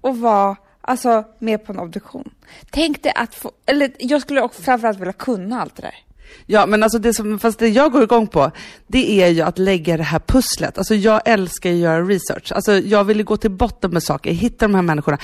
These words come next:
Speaker 2: Förstår du, när man kommer på ett nytt spår och man bara, "Det är så här det är."
Speaker 1: Ja, jag vet.
Speaker 2: Alltså,
Speaker 1: Ja.
Speaker 2: jag, jag har gjort det som en hobbydetektiv åt alla mina kompisar, men på deras killar, kan man säga.
Speaker 1: Ja, men nu finns ju också det här nya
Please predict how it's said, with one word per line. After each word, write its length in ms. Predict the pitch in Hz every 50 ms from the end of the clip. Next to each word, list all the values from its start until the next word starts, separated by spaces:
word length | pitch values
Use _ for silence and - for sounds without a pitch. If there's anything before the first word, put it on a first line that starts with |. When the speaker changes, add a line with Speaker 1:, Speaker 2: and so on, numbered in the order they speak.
| - - -
Speaker 2:
Förstår 220 | - 233 208 226 240
du, 20 |
när 80 | 226 220
man 100 | 220 208
kommer 200 | - 226 220 196
på 100 | - 208
ett 100 | - -
nytt 240 | 214 208 180 - -
spår 340 | - - 233 214 185 165
och 80 | 160 160
man 180 | 165 160 160 151
bara, 160 | 147 143 147
"Det 200 | 147 165 160 165
är 80 | 156
så 140 | - - 160
här 220 | 160 170 160 151 143
det 140 | 147 143
är." 120 | 139 - - _ - _ _ _ _ - - -
Speaker 1:
Ja, 200 | 208 202 175 175
jag 260 | 160 139 - 185 -
vet. 340 | - - _ _ - - - - -
Speaker 2:
Alltså, 180 | - 202 202 214
Speaker 1:
Ja. 60 | 208 208
Speaker 2:
jag, 80 | 220 233
jag 140 | 233 226
har 100 | 214 240
gjort 380 | 233 226 214 262 269 240 - _
det 160 | - 175 160 151
som 140 | - 160 165
en 80 | 160 160
hobbydetektiv 1900 | 160 214 202 170 156 151 143 170 160 160 160 151 - - - - - - - - - - 165 160 190 180 - - 190 180 - - - 226 208 185 156 143
åt 180 | 147 170 -
alla 160 | 185 175 160 156
mina 160 | 151 147 147
kompisar, 360 | - 196 196 170 - - 156
men 160 | 156 165 165
på 220 | 165 - 165 160 147
deras 240 | 151 147 143 -
killar, 360 | - - 202 180 165 190 214 220
kan 140 | - 208 185
man 80 | 185
säga. 240 | - - - 135 - _ _ - - - - _ - -
Speaker 1:
Ja, 80 | 196
men 200 | 226 233 233 220
nu 120 | 214 226 220
finns 280 | - 302 311 285 -
ju 40 | 254
också 340 | 214 214 - - 185 175 165 _
det 100 | - 202
här 220 | 196 180 170 160
nya 480 | 170 180 190 185 175 165 196 214 175